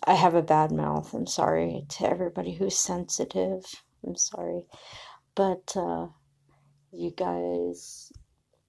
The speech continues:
need to pay the attention. You need to pay to, attention to the signs that are around you, up in the sky,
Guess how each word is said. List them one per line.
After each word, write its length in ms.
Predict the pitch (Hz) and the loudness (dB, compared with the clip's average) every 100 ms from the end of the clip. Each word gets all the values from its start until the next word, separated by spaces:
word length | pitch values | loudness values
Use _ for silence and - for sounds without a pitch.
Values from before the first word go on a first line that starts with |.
| _ _ _ _ _ _ _ _ _ | _ _ _ _ _ _ _ _ _
need 240 | 208 196 185 | 4 6 4
to 80 | |
pay 260 | 156 190 185 | 4 6 6
the 140 | 180 | 4
attention. 720 | 160 170 180 170 180 175 170 - | -2 0 0 0 0 0 -2 -4
You 180 | - 185 | -2 4
need 220 | 202 196 | 6 4
to 60 | - | 2
pay 420 | 190 175 175 170 _ | 2 4 4 2 _
to, 300 | - 185 160 - - | -4 -2 -4 -8 -2
attention 520 | - - 185 - 180 | 0 4 4 6 4
to 180 | - 175 | 4 2
the 120 | - | 0
signs 500 | - 175 170 170 - | 2 4 4 2 0
that 120 | 170 | 0
are 120 | 170 | 2
around 460 | 165 165 165 165 - | 2 0 0 -2 -2
you, 220 | 165 - | 0 2
up 160 | - - | 0 0
in 100 | 170 | -2
the 80 | 165 | -4
sky, 920 | - - 170 165 170 165 - 175 | -6 -2 0 2 2 0 -2 -4